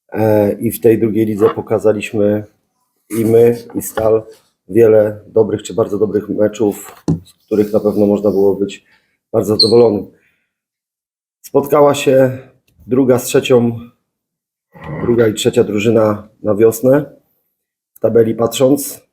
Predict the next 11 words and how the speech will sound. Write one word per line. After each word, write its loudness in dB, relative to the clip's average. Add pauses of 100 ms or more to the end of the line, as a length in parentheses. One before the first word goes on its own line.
(160)
no -8
i -10
musiał 0
powstać -2
dobry 0
mecz. 0 (640)
Dobry 4
mecz, 0
w -18
którym 2 (240)
mieliśmy 0